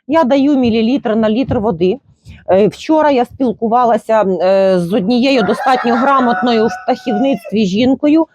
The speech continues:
яка має великий досвід і завжди дослухаюсь до її порад, і ще жодного разу не було поради неправильної. Вона мені рекомендувала: ну, по-перше, враховуючи те, що кури приймали антибіотик,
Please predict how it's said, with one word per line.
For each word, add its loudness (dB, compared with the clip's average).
яка 0
має 2
великий 0
досвід 0
і 0
завжди -2
дослухаюсь -2
до 0
її 0
порад, 0
і -2
ще -10
жодного -2
разу -2
не -2
було 0
поради -2
неправильної. -2
Вона 2
мені 2
рекомендувала: 0
ну, -2
по-перше, -4
враховуючи 0
те, 0
що -2
кури 0
приймали 0
антибіотик, -2